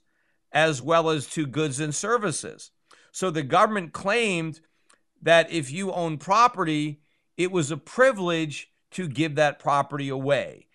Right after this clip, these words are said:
It was a privilege to leave that property to your children.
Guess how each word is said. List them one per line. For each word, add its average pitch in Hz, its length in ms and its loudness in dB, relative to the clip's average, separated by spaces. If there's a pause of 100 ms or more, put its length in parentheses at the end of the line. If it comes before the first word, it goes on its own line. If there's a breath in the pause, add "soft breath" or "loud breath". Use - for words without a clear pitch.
(160)
It 151 160 -6
was 131 200 -6
a 131 60 -8
privilege 165 1080 -2 (280)
to 165 200 -4
leave 175 340 -4
that 156 260 0
property 147 720 0 (180 soft breath)
to 156 120 -4
your 135 200 -2
children. 127 600 -8